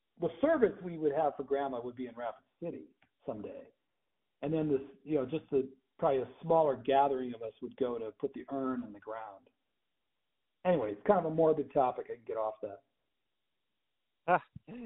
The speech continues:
Speaker 2: yeah, hopefully not for a long time.
Speaker 1: Yeah,
Speaker 2: Uh,
Speaker 1: hopefully it's not for a long time.
Speaker 2: Yeah, yeah. Uh, what are your,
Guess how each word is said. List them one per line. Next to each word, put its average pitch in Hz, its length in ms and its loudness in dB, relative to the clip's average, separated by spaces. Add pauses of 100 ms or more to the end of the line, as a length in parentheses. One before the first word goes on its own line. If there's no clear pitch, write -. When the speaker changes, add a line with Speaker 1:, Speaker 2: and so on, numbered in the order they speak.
(320)
Speaker 2:
yeah, 185 160 0
hopefully 175 540 2
not 139 220 -2
for 127 320 -8 (200)
a - 40 -14
long 127 240 -6
time. 123 280 -10 (760)
Speaker 1:
Yeah, - 80 0
Speaker 2:
Uh, 180 180 6
Speaker 1:
hopefully 156 340 0
it's 143 100 -4
not 143 200 -8
for 139 100 -4
a 127 60 0
long 127 260 -2
time. 117 220 -12 (1300)
Speaker 2:
Yeah, 220 260 0 (520)
yeah. 170 200 -4 (400)
Uh, 170 280 0 (180)
what 196 140 -4
are 233 40 -8
your, 262 140 -6